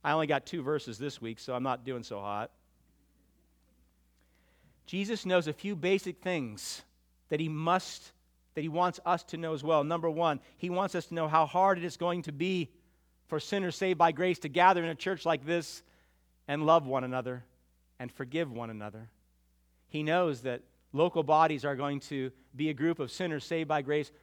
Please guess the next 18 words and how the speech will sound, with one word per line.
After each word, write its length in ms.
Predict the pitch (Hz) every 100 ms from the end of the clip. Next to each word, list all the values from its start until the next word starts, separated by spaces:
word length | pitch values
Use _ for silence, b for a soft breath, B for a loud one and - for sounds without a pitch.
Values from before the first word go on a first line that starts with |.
| b
who 140 | 151
say 260 | - 185 185
things 540 | 143 127 127 127 - _ -
that 100 | 135
we 120 | 131
ought 180 | 151 170
not 240 | 156 170
say 400 | - 175 143 101 - b b
and 200 | 143 131
do 180 | 190
things 480 | 202 143 120 120 - b b
that 100 | -
hurt 240 | 170 180 -
feelings 500 | 180 175 127 107 101 b b
and 140 | 131
make 200 | 147 170
people 280 | - 170 160
upset. 460 | 170 - 180 160